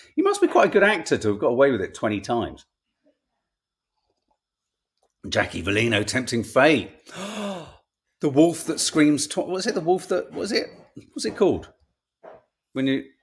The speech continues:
what's it called when you, you scream wolf? It's when you've screamed wolf too many times. Um, this woman here standing next to this brick wall. No, she's not a bricklayer. How f-, Nadia will be up for this. "How five-minute exercise snacking is helping me get fit."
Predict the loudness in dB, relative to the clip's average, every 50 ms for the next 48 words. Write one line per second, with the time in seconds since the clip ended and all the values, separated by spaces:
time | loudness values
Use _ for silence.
0 | _ -12 -8 -6 -4 -4 -2 0 0 0 0 2 0 -2 -2 -4 -8 -10 _ _
1 | _ _ _ _ _ _ _ _ _ _ _ _ _ _ _ _ _ _ _ -8
2 | -6 -6 -6 -4 0 2 2 2 2 2 2 2 0 -4 -8 -18 _ _ _ -20
3 | -18 -10 -6 -4 -2 -2 -2 -4 -6 -4 -4 -2 -2 -2 -2 -2 -4 -4 -6 -8
4 | -8 -6 -6 -6 -6 -6 -6 -6 -6 -8 -10 -14 _ _ _ _ _ _ _ -20
5 | -20 -20 _ -20 -20 -20 _ _ _ 0 2 2 2 2 0 -2 -6 -10 -14 _
6 | _ _ _ _ -18 -18 -18 -20 -20 -20 -20 _ -20 -10 -6 -4 -4 0 2 2
7 | 4 4 4 4 6 4 4 4 2 0 0 2 2 2 0 -2 -4 -6 -6 -6
8 | -8 -6 -4 -4 -4 -4 -2 0 2 2 2 0 -2 -8 -18 _ _ _ _ -4
9 | -2 -2 -2 -2 -4 -10 -12 -10 -8 -6 -8 -6 -6 -8 -6 -2 0 0 0 0
10 | -2 -6 -14 -20 -20 -20 -20 -20 -20 -20 -20 -20 -20 -20 -18 -6 0 2 4 4
11 | 4 4 2 -2 -10 -16 -18 -16 -10 -6 0 2 2 2 4 2 2 0 0 2
12 | 2 2 2 2 0 -4 -4 -4 -4 -4 -6 -6 -8 -8 -10 -6 -2 0 0 0
13 | 0 -2 -2 -4 -4 -4 -2 0 0 0 -2 -4 -6 -10 -10 -10 -10 -12 -12 -10
14 | -8 -6 -4 -4 -6 -6 -8 -10 -10 -10 -10 -10 -10 -8 -6 -6 -6 -8 -8 -10
15 | -10 -8 -6 -6 -6 -6 -6 -6 -6 -6 -6 -4 -6 -6 -6 -4 -4 -4 -4 -6